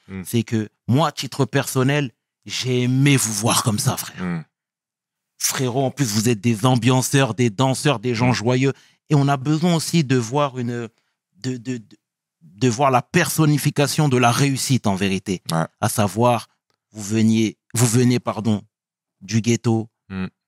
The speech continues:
Speaker 2: par votre travail, parce qu'on vous a fait aucun cadeau, vous avez réussi à atteindre les sommets.
Speaker 1: Mm.
Speaker 2: Et ça, c'est noble.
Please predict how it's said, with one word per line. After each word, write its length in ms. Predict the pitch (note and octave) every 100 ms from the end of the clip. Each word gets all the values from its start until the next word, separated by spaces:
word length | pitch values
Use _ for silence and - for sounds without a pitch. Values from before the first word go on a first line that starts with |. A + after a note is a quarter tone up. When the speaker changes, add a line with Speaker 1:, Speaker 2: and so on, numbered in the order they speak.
| _ _ _ _ _ _ -
Speaker 2:
par 180 | C#3+ A#2+
votre 320 | C3+ - C3+
travail, 460 | - B2+ A#2+ B2+ A#2+
parce 180 | A2+
qu'on 100 | -
vous 200 | A2 G#2
a 60 | A2
fait 120 | -
aucun 280 | A#2+ A#2 B2
cadeau, 360 | - A#2 G#2 B2
vous 240 | G#2+ G#2+
avez 240 | A2+ A2 G#2
réussi 540 | A2+ A2 - A2+ A#2
à 60 | G#2
atteindre 420 | - A2+ F#2+ G2+
les 120 | G2+
sommets. 420 | - A2 G#2+ G2 _ -
Speaker 1:
Mm. 120 | F#2+
Speaker 2:
Et 60 | F2+
ça, 160 | C3+
c'est 180 | A2+ A2
noble. 440 | G#2+ B2+ G2 D#2+